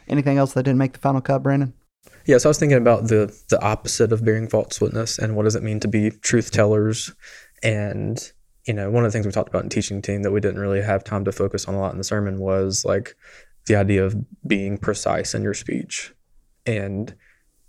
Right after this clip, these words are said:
Speaker 2: you know, being charitable in the way that you describe people and things, but also being precise and not exaggerating things or not, um, using, you know, extreme language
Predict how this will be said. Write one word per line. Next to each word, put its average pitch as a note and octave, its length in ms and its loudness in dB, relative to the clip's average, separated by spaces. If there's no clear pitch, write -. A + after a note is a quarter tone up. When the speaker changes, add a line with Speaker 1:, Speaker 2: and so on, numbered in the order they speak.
Speaker 2:
you B2 120 -2
know, F#2+ 80 -6
being F#2+ 200 -4
charitable G#2+ 680 2
in G#2+ 160 0
the G2+ 80 -2
way G#2 160 0
that G#2 160 -2
you G2+ 280 -2
describe G#2+ 540 -2
people G#2 360 -2
and G2 180 -4
things, G2+ 340 -4
but - 160 -2
also G#2+ 460 0
being A#2 220 0
precise - 720 -2
and A2 200 -2
not A2+ 300 0
exaggerating B2 840 4
things - 480 -8
or A2 100 -4
not, G#2 440 -4
um, G#2 420 -4
using, A#2 560 0
you B2+ 140 -4
know, G2+ 140 -2
extreme A#2 480 -2
language A2+ 720 0